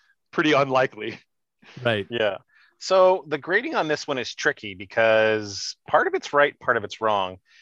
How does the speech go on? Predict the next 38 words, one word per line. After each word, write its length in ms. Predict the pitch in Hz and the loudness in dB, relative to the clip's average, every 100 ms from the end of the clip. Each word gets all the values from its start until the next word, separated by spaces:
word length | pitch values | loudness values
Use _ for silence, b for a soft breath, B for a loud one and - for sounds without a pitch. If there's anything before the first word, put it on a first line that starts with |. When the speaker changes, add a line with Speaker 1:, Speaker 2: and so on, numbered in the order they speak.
| b b - | b b -2
Speaker 3:
Um, 580 | 120 117 117 113 107 - _ _ _ _ _ _ _ _ 147 123 | 2 2 0 -8 -12 -16 _ _ _ _ _ _ _ _ -20 -6
Jack 220 | 147 151 | 2 6
Speaker 2:
It's, 80 | 165 | 6
Speaker 3:
predicted 460 | 156 151 - 143 117 | 4 0 0 -2 2
that, 280 | 113 110 - 131 | 2 2 -2 -2
that 140 | 127 | 0
Speaker 2:
it's, 80 | 127 | 2
Speaker 3:
Yasna's 360 | 127 147 127 135 | 2 2 -2 -6
Speaker 2:
it's 100 | 113 | -2
wrong. 140 | 135 87 | -2 0
Speaker 3:
Soulcaster 240 | 131 110 | -2 -4
was 140 | 123 | -10
a 40 | 123 | -12
fake, 440 | - 147 104 - _ _ _ _ _ _ | -4 -4 -4 -10 _ _ _ _ _ _
right? 240 | 117 135 - _ _ _ _ _ | -2 -2 -6 _ _ _ _ _
Speaker 1:
That's 140 | 160 208 | -8 2
Speaker 3:
But 160 | 214 208 | 4 4
Speaker 1:
correct. 280 | 123 139 151 | 4 4 6
Speaker 3:
that, 260 | 156 147 - 135 160 123 _ _ 139 160 | 6 6 2 _ -20 -20 _ _ -20 0
but 280 | 170 180 151 | 6 6 4
that 180 | 143 147 | 0 2
she 100 | - | 2
Speaker 2:
But 80 | 160 | 4
that 60 | |
Speaker 3:
actually 160 | 156 147 | 2 2
Speaker 2:
turned 240 | 170 170 | 4 4
Speaker 3:
switched 120 | 160 151 | 6 6
Speaker 2:
out 100 | 143 | 4
Speaker 3:
it. 60 | - _ _ _ _ _ | -2 _ _ _ _ _
Right. 260 | 135 120 98 _ _ b b | 2 2 0 _ _ b b
It 160 | 170 | -2
turned 220 | - 233 247 | 2 2 4
out 180 | 196 | 2
real. 440 | 131 190 196 131 117 | 0 -4 -2 -4 -4
It 180 | 147 160 | -10 -8
turned 180 | 202 | -4
out 180 | 220 147 | -2 -2
true, 580 | - - 247 127 127 208 | -4 -10 -6 -6 -6 -10